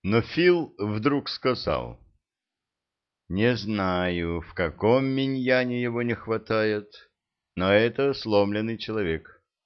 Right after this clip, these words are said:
Он больше не хочет жить. Он мечтает сделать что-то важное для себя и самое последнее в жизни. После этого готов умереть».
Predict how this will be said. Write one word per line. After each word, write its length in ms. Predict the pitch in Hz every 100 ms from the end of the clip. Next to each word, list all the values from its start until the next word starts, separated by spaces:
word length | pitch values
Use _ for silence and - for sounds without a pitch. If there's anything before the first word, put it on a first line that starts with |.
| _ _ _ _ _ -
Он 220 | 107 139
больше 280 | 156 160 151
не 100 | 151
хочет 380 | - 147 143 131
жить. 400 | 101 73 - - _ _ _ _
Он 240 | 92 113 101
мечтает 720 | 87 - - 151 123 80 -
сделать 680 | 90 - 62 104 139 101 80
что-то 440 | - - 95 85
важное 560 | 71 110 101 76 87 85
для 180 | 80 85
себя 500 | 113 123 160 85 _ _ _ _ _ _ _
и 140 | 78 98
самое 580 | - 107 107 117 117 117
последнее 680 | 123 - 92 101 92 107
в 40 | 85
жизни. 640 | 85 78 62 80 80 82 _ _ _ _ -
После 460 | 101 113 113 135
этого 320 | 139 135 131 131
готов 400 | 120 120 87 87
умереть». 600 | 101 117 98 87 -